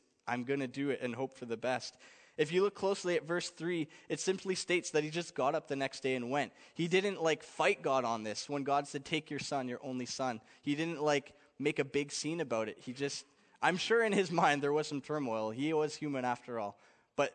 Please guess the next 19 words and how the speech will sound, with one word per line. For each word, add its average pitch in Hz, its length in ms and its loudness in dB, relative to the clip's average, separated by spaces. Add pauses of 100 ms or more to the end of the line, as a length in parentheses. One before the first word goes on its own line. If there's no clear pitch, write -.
(140)
there 147 160 2
doesn't 165 300 0
seem 170 220 -4
to 151 60 -4
be 151 160 -4
that 143 220 2
sense 143 300 -4
of, 123 160 -6
like, 117 400 -2 (320)
that - 340 0
disdain 131 600 -2
for - 180 -6
what 117 200 -4
God 123 220 0
was 120 140 -8
calling 127 320 -4
him 113 140 -8
to - 120 -16
do. 127 320 -8